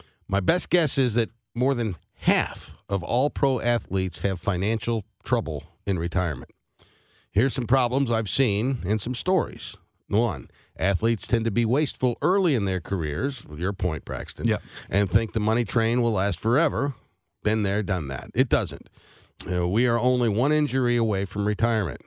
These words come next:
Speaker 1: I had a one million dollar signing bonus at eighteen. That's a huge sum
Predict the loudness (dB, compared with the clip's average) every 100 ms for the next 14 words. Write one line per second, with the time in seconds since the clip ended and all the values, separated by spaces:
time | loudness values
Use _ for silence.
0 | -2 2 4 4 2 2 2 2 2 2
1 | 2 0 0 0 2 2 0 0 -2 -4
2 | -4 -2 -4 -2 0 0 -2 -6 -12 _
3 | _ _ -2 2 2 2 2 2 2 0
4 | -2 0 0 -2 -8